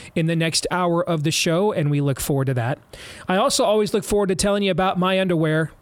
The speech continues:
because I only wear Tommy John, and they do a fantastic job. There's a reason why they have so many five-star reviews, why they don't have customers. They have fanatics. It's underwear that has you ready for,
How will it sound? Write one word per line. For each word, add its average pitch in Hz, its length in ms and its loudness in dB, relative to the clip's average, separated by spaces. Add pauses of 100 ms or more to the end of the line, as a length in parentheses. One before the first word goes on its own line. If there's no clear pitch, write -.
because 156 720 0 (720)
I 165 100 2
only 165 200 0
wear 151 180 0
Tommy 151 320 0
John, 139 280 0
and 131 100 0
they 139 120 2
do 135 180 0
a 131 40 0
fantastic 123 600 -2
job. - 320 -4
There's 135 200 -4
a 139 60 0
reason 175 340 0
why 170 380 0 (480)
they 175 120 2
have 175 320 0
so 226 220 2
many 214 220 0
five-star 202 600 2
reviews, 196 580 0
why 160 340 2
they 151 240 0
don't 151 240 0
have 147 580 -2
customers. 170 580 -2
They 135 140 -2
have 131 340 -2 (320)
fanatics. 165 920 0
It's - 420 0 (400)
underwear 202 460 2
that 170 120 2
has 170 280 2
you 180 160 2
ready 180 360 2
for, 180 380 -2